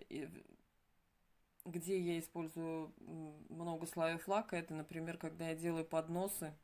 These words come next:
потому что если на подносике будет вот так торчать роспись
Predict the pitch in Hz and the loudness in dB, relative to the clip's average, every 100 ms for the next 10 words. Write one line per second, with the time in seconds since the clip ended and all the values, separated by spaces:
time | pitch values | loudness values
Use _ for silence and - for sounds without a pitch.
0 | _ _ _ - - 165 160 160 - 160 | _ _ _ -16 -8 -4 -4 -4 -2 -2
1 | 165 170 160 160 156 - 165 165 175 170 | -2 0 2 2 -2 -6 -6 -2 0 2
2 | 175 170 - 156 156 156 160 160 156 - | 2 0 -2 -6 -8 -6 -4 -2 -4 -8
3 | - - - 156 156 156 160 160 - - | -20 -20 -14 -10 -8 -4 0 0 -2 -18
4 | 175 _ - - 165 - 175 165 160 - | -20 _ -20 -6 -6 -4 -4 -4 -4 -10
5 | 170 175 226 - 175 - | -6 -2 -2 -4 -8 -10